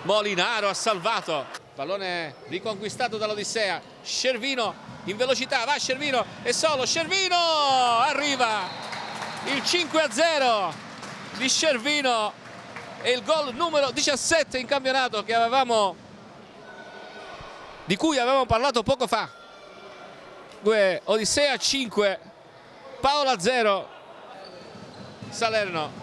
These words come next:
per Sarpa, ci prova il Paola, Sarpa colpisce il palo esterno, maglia numero ventisei che non abbiamo in distinta. Attenzione a Tadia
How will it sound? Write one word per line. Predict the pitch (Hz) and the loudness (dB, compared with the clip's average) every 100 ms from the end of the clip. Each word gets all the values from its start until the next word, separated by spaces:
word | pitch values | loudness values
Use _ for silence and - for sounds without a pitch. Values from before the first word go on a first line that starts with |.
| - - - - - | -12 -12 -12 -10 -4
per | 190 196 | -2 0
Sarpa, | - 226 175 170 160 - - - - - - - - - | 0 -2 0 0 -2 -6 -16 -16 -16 -16 -16 -18 -20 -14
ci | - 185 | -8 -6
prova | 190 254 240 | 0 0 0
il | |
Paola, | - 254 240 196 190 190 | 0 -2 0 0 -2 -4
Sarpa | - - 302 247 - 240 226 | -6 0 0 0 0 0 0
colpisce | 220 220 262 247 | -2 -4 -2 -4
il | 220 | 0
palo | 254 233 | 0 0
esterno, | - 220 196 175 165 - - - - - - | -2 0 0 -2 -6 -8 -16 -18 -20 -20 -14
maglia | 147 170 160 160 | -6 -4 -2 -2
numero | 202 202 180 | 0 2 2
ventisei | 160 208 196 202 180 226 202 | 4 0 0 -2 2 2 2
che | 165 165 - - - - - - - - - - - - - - - - - | 2 -2 -4 -12 -10 -10 -12 -12 -14 -14 -14 -16 -16 -16 -16 -16 -16 -16 -14
non | 131 156 | -8 -2
abbiamo | 165 160 196 180 165 160 156 147 139 - - - - - | 0 2 0 2 0 2 0 0 -4 -10 -16 -14 -12 -10
in | 156 | -6
distinta. | 185 220 - 233 220 | -4 -2 0 0 0
Attenzione | 214 240 202 262 262 233 214 - - - - - - - - - | 0 0 0 2 2 2 0 -4 -12 -12 -12 -12 -12 -14 -14 -6
a | 180 196 | -4 -2
Tadia | 233 220 254 233 202 190 | -2 -2 -2 0 0 -2